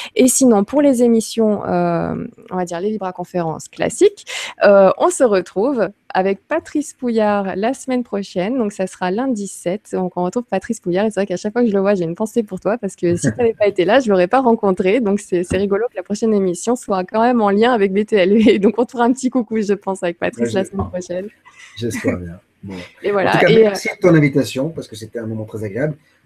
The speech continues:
Speaker 2: Euh, voilà, euh,
Speaker 1: Merci.
Speaker 2: on a débordé, on a fait, euh, une demi-heure de plus. Euh, je rappelle juste que, voilà, si vous voulez découvrir B T L V, parce qu'il y en a plein qui ne connaissent pas, en ce moment, c'est un accès totalement libre. Vous allez sur B T L V point F R,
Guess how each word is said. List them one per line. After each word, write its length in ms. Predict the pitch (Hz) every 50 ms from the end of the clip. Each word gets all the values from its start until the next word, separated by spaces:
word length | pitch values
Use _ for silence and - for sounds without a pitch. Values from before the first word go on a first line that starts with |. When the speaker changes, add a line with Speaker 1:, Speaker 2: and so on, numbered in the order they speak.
| _ _ _ -
Speaker 2:
Euh, 340 | - 113 113 113 113 110 107
voilà, 380 | 107 110 113 131 139 139 131 117
euh, 140 | 110 107
Speaker 1:
Merci. 180 | 104 107 107 107 107 110
Speaker 2:
on 100 | 113 113
a 80 | 113
débordé, 460 | 110 113 127 120 117 107 113 120 127
on 120 | 123 117 113
a 60 | 110
fait, 260 | 107 - 113 113 110
euh, 240 | 110 107 107 107 113
une 240 | 117 117 117 117 113
demi-heure 320 | 117 113 117 120 117 113
de 100 | 117 117
plus. 360 | - - 143 165 180 175 - _ - - - - - 123
Euh, 140 | 127 127 123
je 100 | - 113
rappelle 240 | 131 - 151 143
juste 300 | - 156 170 160 - -
que, 160 | 147 139 135 131
voilà, 200 | 123 131 135 131
si 140 | - -
vous 60 | 135 131
voulez 100 | 135 131
découvrir 380 | 135 135 - 143 139 143 135
B 100 | 127 127
T 120 | - - 123
L 80 | 120
V, 100 | 127 147
parce 120 | 147 - -
qu'il 80 | 117
y 40 | 110
en 40 | 110
a 40 | 107
plein 140 | - 127
qui 120 | - _ _
ne 60 | _
connaissent 260 | - 120 117 107 -
pas, 260 | - 135 139 139 - -
en 80 | 131 123
ce 80 | - -
moment, 300 | 135 131 127 131 131 135
c'est 400 | 131 - - - 131 123 123 127
un 140 | - 117 113
accès 260 | 117 110 - - 120
totalement 420 | 113 117 113 - 117 110 107 107 104
libre. 200 | 113 123 123 120
Vous 80 | 110 110
allez 80 | 110
sur 160 | 110 - 104
B 120 | 95 98 104
T 180 | - _ 113
L 60 | 107 101
V 100 | 110 107
point 200 | - 101 104 95
F 120 | - -
R, 140 | 123 123